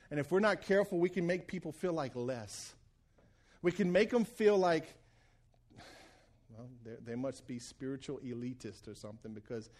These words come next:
they pray in tongues and I don't. You gotta be careful with that. Amen? Pride has caused disunity in the body of Christ for too long. People get the Holy Spirit and they make other people feel less.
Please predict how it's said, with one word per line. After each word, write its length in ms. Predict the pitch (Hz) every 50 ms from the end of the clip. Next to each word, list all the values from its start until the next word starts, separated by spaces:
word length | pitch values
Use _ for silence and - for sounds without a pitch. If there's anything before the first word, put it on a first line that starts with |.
| - - _ _ -
they 160 | 127 120 127
pray 360 | 123 - - - 131 131 131
in 160 | 123 123 123
tongues 420 | - - 127 120 117 117 107 98 113
and 120 | 107 104
I 140 | 104 110 113
don't. 260 | 110 110 110 110 113 - - _ _ _ _ _ _ _ _ _ _ _ _ _ _ _ _ _ _ _ _ _ _ _ _ _ _ _ _ _ _ _ _ _ _ _ _ _ -
You 80 | 143
gotta 200 | 131 165 170 165
be 120 | 139 139 123
careful 440 | - - 175 170 147 - - 139
with 180 | 117 110 104 -
that. 240 | 117 110 107 - - _ _ _ _ _ _ _ _ _ _ _ _ _ _ _ _ _ _ _ _ _ _ _ _ -
Amen? 420 | 123 123 127 131 151 180 208 208 - - - _ _ _ _ _ _ _ _ _ _ _ _ _ _ _ _ _ _ _ _ _ _ _ _ _
Pride 380 | - - 185 180 185 190 190 185
has 140 | 170 -
caused 520 | - - - 190 175 180 180 170 151 - - - 135 127
disunity 720 | 135 185 180 - - 160 170 185 185 180 165 - - 175
in 80 | 160 156
the 60 | 156
body 300 | 131 156 156 156 156 156
of 100 | 151 -
Christ 360 | - - 175 170 165 - -
for 80 | - 147
too 260 | - - - 180 160
long. 340 | 156 151 156 160 151 135 127 - - _ _ _ _ _ _ _ _ _ _ _ _ _ _ _ _ _ _ _ _ _ _ _ _ _ _ _ _ _ _ _ _ -
People 260 | - 202 165 175 185
get 140 | 175 196 180
the 100 | 190 175
Holy 240 | 185 196 196 202 180
Spirit 240 | - - 214 208
and 80 | 196 190
they 40 | 190
make 200 | 190 196 190 190
other 160 | 202 190 190
people 280 | 170 208 208 196 202 175
feel 300 | - - 214 208 190 185
less. 400 | 202 196 185 170 - - -